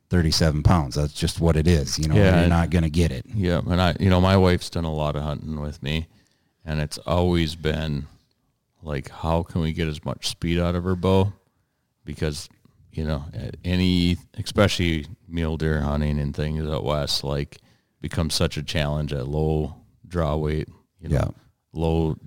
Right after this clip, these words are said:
Speaker 2: or little or short draw length. And, you know, that's where I think, you know, a s-, a smaller or moderate size cut on contact in, you know, like a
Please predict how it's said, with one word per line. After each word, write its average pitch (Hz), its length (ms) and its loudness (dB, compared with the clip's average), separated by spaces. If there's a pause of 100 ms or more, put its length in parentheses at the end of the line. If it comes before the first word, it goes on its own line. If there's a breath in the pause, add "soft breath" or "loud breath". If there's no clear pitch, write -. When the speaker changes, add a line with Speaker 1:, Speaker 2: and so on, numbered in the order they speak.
Speaker 2:
or 85 140 0
little 82 340 0
or 76 160 -8
short 82 280 -2
draw 82 240 2
length. 78 500 -4 (580 soft breath)
And, 90 420 2 (100)
you 90 120 -2
know, 78 220 -2
that's 87 320 0
where 82 160 4
I 76 120 2
think, 80 460 -4 (480)
you 80 140 -8
know, 65 160 -4 (160)
a - 60 -6
s-, - 260 -2 (180)
a 80 80 -6
smaller 82 800 0 (100)
or 80 120 -2
moderate 78 480 -2
size 85 360 -2
cut - 220 -6
on 78 160 -2
contact 76 720 -4 (580)
in, 73 360 -6
you 71 120 -10
know, 69 120 -8
like 71 200 -6
a 69 180 -2